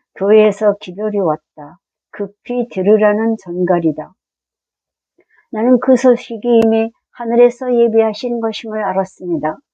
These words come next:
내가 초등학교를 마치고 처음 문총재를 만났을 때의 장면이 파노라처럼 스쳐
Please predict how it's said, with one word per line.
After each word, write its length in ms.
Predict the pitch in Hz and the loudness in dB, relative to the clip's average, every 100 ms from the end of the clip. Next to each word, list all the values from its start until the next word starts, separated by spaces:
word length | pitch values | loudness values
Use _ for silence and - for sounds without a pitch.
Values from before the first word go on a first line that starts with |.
| _ _ _ - | _ _ _ -6
내가 340 | 208 220 214 | 0 2 0
초등학교를 760 | - 233 214 220 220 220 214 208 | -4 -6 -2 -2 -4 -4 0 0
마치고 600 | 190 190 - - 175 196 _ _ _ _ | 0 -4 -20 -16 -16 -18 _ _ _ _
처음 380 | 233 214 214 | -6 -2 0
문총재를 640 | 214 226 226 262 240 233 233 | 2 0 0 0 2 4 2
만났을 540 | 208 208 247 240 226 214 - | 0 -2 -2 -4 -12 -20 -14
때의 1120 | 190 175 _ _ _ _ _ - 226 254 262 | -12 -12 _ _ _ _ _ -8 -2 0 0
장면이 640 | - 247 240 240 240 240 233 | -4 -8 0 2 4 2 0
파노라처럼 800 | - 226 247 240 - 240 240 233 | -8 -6 -2 -2 -4 -8 -4 -4
스쳐 420 | 233 _ - | -6 _ -14